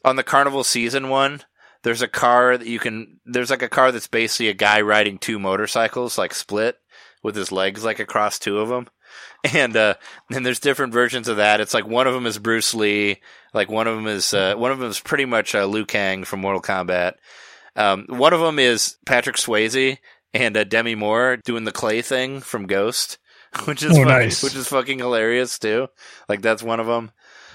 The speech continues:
Speaker 1: Uh, the other one, like, it's not a, I think it's supposed to be, like, Rick James. It, like, kinda looks like Michael Jackson, but he has, like, the mustache. It's, like, the red leather, you know, that's, that's one of the other guys you can be. And, uh, one of 'em, I think, is, like, Freddie Mercury.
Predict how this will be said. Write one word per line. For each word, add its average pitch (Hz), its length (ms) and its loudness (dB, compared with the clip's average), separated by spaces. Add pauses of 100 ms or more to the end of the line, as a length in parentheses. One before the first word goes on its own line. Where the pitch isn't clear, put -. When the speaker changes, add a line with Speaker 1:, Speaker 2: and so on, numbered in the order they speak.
(100)
Speaker 1:
Uh, 120 120 6
the 131 160 4
other 175 140 4
one, 175 220 0
like, 139 300 2 (200)
it's 127 200 -2
not 175 280 6
a, 131 220 4
I - 60 -4
think 202 160 -6
it's 190 120 -6
supposed 127 260 -6
to 113 60 -6
be, 101 80 -2
like, 95 200 -4
Rick 101 180 -2
James. 90 580 -6
It, 143 120 -2
like, 160 160 -2
kinda 170 220 4
looks 160 260 -4
like 151 200 -2
Michael 135 300 0
Jackson, 131 460 0
but 113 120 -4
he 104 60 -4
has, 98 160 -2
like, 95 140 -6
the 95 80 -12
mustache. 95 520 -2
It's, - 100 -8
like, 107 140 0
the 98 100 -6
red 95 220 0
leather, 90 520 0
you 95 140 -8
know, 92 220 -2
that's, 90 240 -6
that's 92 200 -10
one 90 120 -4
of 85 60 -6
the 87 100 -4
other 85 120 -6
guys 85 280 -4
you - 60 -16
can 90 140 -12
be. 85 280 -8 (600)
And, 117 180 4
uh, 113 80 6
one 139 160 4
of 131 80 -2
'em, 127 60 -4
I 113 80 4
think, 113 240 -4
is, 101 100 -4
like, 101 140 -4
Freddie 104 240 0
Mercury. 101 600 -4